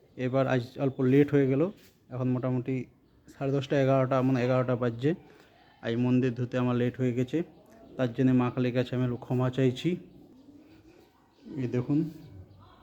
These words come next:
এই নে প্রত্যেকটা লোক আসে বেলপাত, ফুল পুজো করে, কিন্তু অনেকেই জানে না যে বাসি মন্দিরে পুজো করতে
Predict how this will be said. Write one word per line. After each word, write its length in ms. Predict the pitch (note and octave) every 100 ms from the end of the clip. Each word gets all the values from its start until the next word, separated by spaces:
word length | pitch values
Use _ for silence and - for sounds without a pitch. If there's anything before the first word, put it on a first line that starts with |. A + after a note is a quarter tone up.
| - - - - - - - F2 - _ B2 -
এই 80 | B2+
নে 80 | C3 B2+ -
প্রত্যেকটা 440 | D3+ - E3+ D#3+ D3
লোক 120 | D#3 C#3
আসে 180 | - E3 G#3+ - - - - - B2
বেলপাত, 420 | B2+ B2+ C3 B2+ - - - - - -
ফুল 240 | C3 C3 C3 - - - - - - - - A2+ - - -
পুজো 240 | B2 B2 A#2+
করে, 160 | B2+ G3+ - - - - - - - - -
কিন্তু 300 | C#3 C3+ C#3+ C#3+ C3
অনেকেই 360 | C#3 C#3 D3 C#3+ C#3 - C3
জানে 200 | B2 B2+ C#3
না 60 | D3 D3+
যে 60 | B2+ A#2
বাসি 200 | B2 C#3+ C#3
মন্দিরে 320 | C3 C3 B2+ B2
পুজো 180 | B2 A#2+
করতে 240 | B2 -